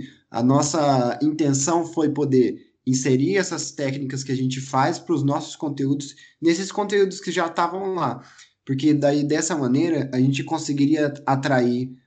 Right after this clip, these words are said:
o Google conseguiria entender aqueles conteúdos como uma referência e conseguiria atrair pra primeira página. Isso foi um negócio que deu muito certo e que acabou funcionando muito bem, né? Tanto que dos, dos posts antigos que a gente tinha, hoje a gente tem sessenta e cinco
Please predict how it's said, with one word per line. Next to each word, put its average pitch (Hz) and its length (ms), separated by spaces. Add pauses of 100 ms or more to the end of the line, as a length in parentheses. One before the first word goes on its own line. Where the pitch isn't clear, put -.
(140)
o 139 80
Google 180 280
conseguiria 151 540
entender 135 460
aqueles 131 260
conteúdos 135 520
como 165 600
uma 139 140
referência 135 720 (260)
e 156 60
conseguiria 165 480
atrair 165 340
pra 175 160
primeira 170 340
página. 123 360
Isso 143 240
foi 175 140
um - 20
negócio 170 320
que 180 80
deu 165 160
muito 170 180
certo 165 480
e 175 80
que 175 120
acabou 170 260
funcionando 160 460
muito 160 260
bem, 175 200
né? 120 260 (340)
Tanto 143 280
que 139 680 (400)
dos, 143 220
dos 143 300
posts 151 300
antigos 151 280
que 147 100
a 135 40
gente 139 240
tinha, 165 220
hoje 165 260
a 185 40
gente 180 260
tem 151 420
sessenta 147 400
e 180 40
cinco 165 500